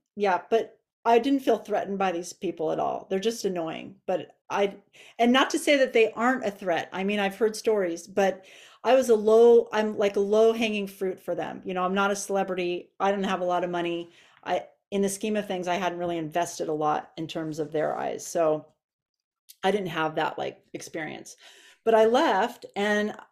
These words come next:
you know, it's like, again, it's like a prisoner coming out into the world <laughs> in, you know, the first time in ten years. And it's like, "Oh my gosh, what, what am I gonna do?" You know? And I, I went to a couple of other acting classes and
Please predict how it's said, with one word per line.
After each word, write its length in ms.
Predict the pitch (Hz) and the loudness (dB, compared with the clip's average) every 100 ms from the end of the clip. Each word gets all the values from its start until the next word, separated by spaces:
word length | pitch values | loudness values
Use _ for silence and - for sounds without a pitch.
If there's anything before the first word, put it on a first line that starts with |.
| _ - | _ -6
you 120 | 214 | 0
know, 160 | 214 | 0
it's 180 | 214 - | -2 0
like, 140 | 226 214 | 2 2
again, 280 | 196 285 | 0 0
it's 100 | 220 | 0
like 100 | 220 | -4
a 40 | 196 | -6
prisoner 560 | - - 269 247 202 | -4 0 0 0 -6
coming 300 | - 226 226 | -4 -6 -2
out 120 | 233 214 | -2 -2
into 140 | 220 | -2
the 80 | 220 | -2
world 560 | 196 220 247 214 - _ _ - - - - | 4 6 6 4 -2 _ _ -10 -10 -12 -18
<laughs> 540 | - - - _ - | -20 -20 -20 _ -4
in, 280 | 269 254 - | 0 0 -2
you 120 | 262 | 2
know, 100 | 254 | 4
the 100 | 226 | 4
first 300 | - 277 285 | 4 2 2
time 260 | 370 285 294 | 2 2 0
in 80 | 240 | 0
ten 200 | 277 247 | 0 2
years. 240 | 262 254 | 2 0
And 100 | 226 | -2
it's 80 | 208 | -4
like, 180 | 214 196 - - - _ _ - | -4 -4 -12 -20 -20 _ _ 0
"Oh 80 | |
my 100 | 302 | 2
gosh, 300 | 294 254 - | 4 0 -2
what, 160 | 269 240 - - - | -4 -6 -10 -20 -4
what 100 | 302 | 2
am 60 | 320 | 4
I 80 | |
gonna 180 | 311 302 | 4 4
do?" 320 | 240 320 277 | 4 4 4
You 120 | 240 220 | 2 0
know? 160 | 214 | 0
And 180 | 214 240 | 0 2
I, 220 | 240 247 - - - | 2 -2 -12 -20 0
I 60 | 277 | 2
went 160 | 403 | 4
to 80 | 440 | 4
a 40 | |
couple 260 | 427 349 330 | 4 2 2
of 100 | 277 | 2
other 200 | 262 247 | 2 2
acting 320 | 185 190 196 | 0 -2 -4
classes 540 | 196 170 170 175 175 - | -2 -2 -2 -6 -8 -8
and 400 | 190 185 180 180 | -4 -2 -2 -6